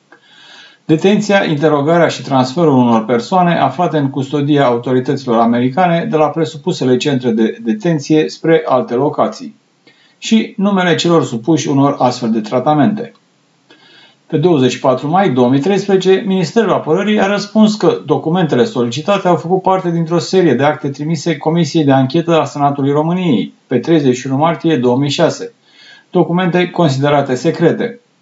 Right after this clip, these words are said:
Ca să se spere pe mâini, Ministerul a mai adăugat că nu deține copii ale documentelor care au fost trimise, iar originalele nu le-au fost returnate. Asta e tare de tot. Cei de la Apărare au adăugat că, în privința zborurilor civile, competența aparține Ministerului Transporturilor.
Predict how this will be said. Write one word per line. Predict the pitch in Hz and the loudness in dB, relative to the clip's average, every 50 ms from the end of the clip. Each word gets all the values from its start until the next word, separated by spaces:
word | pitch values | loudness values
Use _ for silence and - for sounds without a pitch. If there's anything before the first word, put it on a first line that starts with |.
| _ _ _ _ _ _ _ _ _ | _ _ _ _ _ _ _ _ _
Ca | - 127 117 | -6 -4 -4
să | 107 120 110 | -4 -4 -6
se | 107 120 | -4 -4
spere | 113 110 - 147 139 123 | -6 -2 -2 0 0 0
pe | 107 - - | 0 0 0
mâini, | 135 170 196 196 190 190 - - | 0 0 2 0 0 -2 -2 -2
Ministerul | 175 170 175 170 139 - 208 196 175 156 | 0 0 2 0 0 0 0 0 2 2
a | 139 | 2
mai | 123 127 123 | 2 2 2
adăugat | 123 127 135 139 143 156 175 - - | 0 0 0 -2 0 0 -2 -2 -2
că | - 175 175 - | -2 -4 -4 -2
nu | 196 196 214 | 2 2 4
deține | 170 151 127 - - 127 123 113 | 4 4 2 0 0 0 0 0
copii | - - 117 131 131 143 151 - | 0 0 0 0 0 0 0 0
ale | 98 104 104 98 | 0 0 0 0
documentelor | 98 110 104 - 117 120 123 120 113 113 101 98 104 | -2 -2 -4 -2 0 0 0 0 0 -2 -2 -4 -2
care | - 110 110 | -2 -2 -2
au | 110 | -2
fost | 107 - 131 113 113 - | -2 -2 -4 -4 -4 -4
trimise, | - 151 180 196 185 - 196 190 190 - _ _ | -4 -2 -2 -2 -2 0 -2 -2 -2 -6 _ _
iar | - 160 160 | 0 2 4
originalele | 160 147 143 151 156 143 151 175 196 196 190 185 190 190 190 190 - | 4 4 2 0 0 0 0 2 2 2 2 2 0 0 -2 -2 -4
nu | - 185 196 | -2 0 2
le-au | 175 127 110 | 2 2 0
fost | - - 127 110 110 | 0 -2 -2 -2 0
returnate. | 117 127 127 - 175 170 175 151 123 - 127 123 - - _ _ _ _ | 0 0 0 0 0 2 2 0 0 -2 -8 -12 -14 -18 _ _ _ _
Asta | _ 101 107 - - 120 104 | _ -2 -2 -2 -2 -4 -4
e | 104 | -4
tare | 107 - 123 104 98 95 | -2 0 0 0 0 -2
de | 101 131 | -4 -4
tot. | 143 - 160 123 - - - _ _ _ _ _ _ _ _ _ - _ _ - - - - - _ _ _ | -2 -2 -2 -2 -4 -6 -14 _ _ _ _ _ _ _ _ _ -20 _ _ -20 -20 -20 -20 -20 _ _ _
Cei | - - 208 | -2 0 2
de | 180 160 | 2 4
la | 139 | 2
Apărare | 127 123 123 147 147 170 190 208 208 185 | 2 0 0 -2 -2 -2 0 2 2 2
au | 151 135 135 135 127 | 2 2 2 0 0
adăugat | 127 139 139 139 139 165 190 190 196 - | 0 0 0 0 2 2 0 0 -2 -2
că, | - 160 151 - | 0 0 0 0
în | - 160 143 | 0 -2 -2
privința | 139 139 143 151 175 185 156 151 139 | -2 0 0 0 0 0 0 0 0
zborurilor | 123 104 113 123 160 165 156 143 135 123 113 | -2 -2 -2 0 2 2 2 2 2 0 0
civile, | 110 - - 147 165 214 214 202 202 - - - | 0 -2 -4 0 0 2 2 2 0 -2 -4 -2
competența | - 214 202 160 151 139 131 160 160 143 143 160 151 | -2 0 0 0 0 0 0 0 0 0 0 0 0
aparține | 147 - - 127 117 117 - 147 147 143 139 | 0 0 0 -2 -2 -2 -2 -2 0 2 2
Ministerului | 131 131 131 127 127 - 123 113 107 104 101 | 4 4 2 2 0 0 0 2 2 2 0
Transporturilor. | 104 - 143 156 147 135 - 147 120 95 - - 98 82 73 - - | 0 0 0 0 0 -2 -2 -4 -4 -4 -4 -6 -8 -8 -10 -12 -16